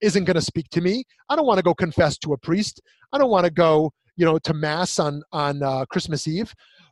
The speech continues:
But I think there's some Christian wisdom there that I'm gonna try to find, or I think there's some Buddhist wisdom that's helpful to me as a Jubu, or not even as a Jubu, but as someone who likes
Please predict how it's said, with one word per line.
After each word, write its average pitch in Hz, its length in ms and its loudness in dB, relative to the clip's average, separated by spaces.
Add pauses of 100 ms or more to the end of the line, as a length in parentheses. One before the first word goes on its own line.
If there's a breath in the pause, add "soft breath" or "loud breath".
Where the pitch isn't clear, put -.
(160)
But 233 220 2 (120)
I 226 140 2
think 285 260 -2
there's 208 180 0
some 180 120 -6
Christian 160 400 -4
wisdom 135 380 -4
there 147 300 -4
that 185 120 0
I'm 156 140 -4
gonna 156 160 0
try 147 220 -2
to 139 100 0
find, 151 420 -4 (320 soft breath)
or 196 80 -2
I 214 100 4
think 262 220 -2
there's 214 160 -2
some 160 140 -4
Buddhist 156 360 -4
wisdom 147 300 -4
that's 143 160 -6
helpful - 380 -8
to 147 80 -6
me 147 240 -4
as 160 120 -2
a 135 100 -4 (280)
Jubu, 151 360 -4
or 220 120 2
not 220 180 0
even 214 120 -2
as 156 120 -2
a 147 60 -2
Jubu, 147 440 -2 (280 loud breath)
but 170 120 2
as 160 100 2
someone 165 220 0
who 156 120 -2
likes 143 400 -8